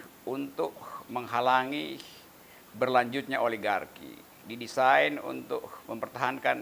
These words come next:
eksistensi K P K, didesain untuk mengucapkan secara terbalik hal-hal yang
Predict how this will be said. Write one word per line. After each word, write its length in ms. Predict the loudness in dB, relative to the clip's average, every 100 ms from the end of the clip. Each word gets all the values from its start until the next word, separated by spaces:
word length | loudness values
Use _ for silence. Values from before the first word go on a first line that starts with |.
| -4
eksistensi 480 | -8 -6 -6 -4 -6
K 160 | -6
P 160 | -4 -10
K, 320 | -6 -6 -6 -12 -10
didesain 720 | -6 -6 0 4 6 6 2 -6
untuk 320 | -8 -6 -6 -8 -18 -18 -20 -20 -20 -20 -20 -20 -20 -20 -8
mengucapkan 800 | -6 -6 0 4 4 2 0 0 -6
secara 400 | -4 2 2 0
terbalik 560 | 0 8 8 8 0
hal-hal 480 | -2 0 2 4 4
yang 160 | 4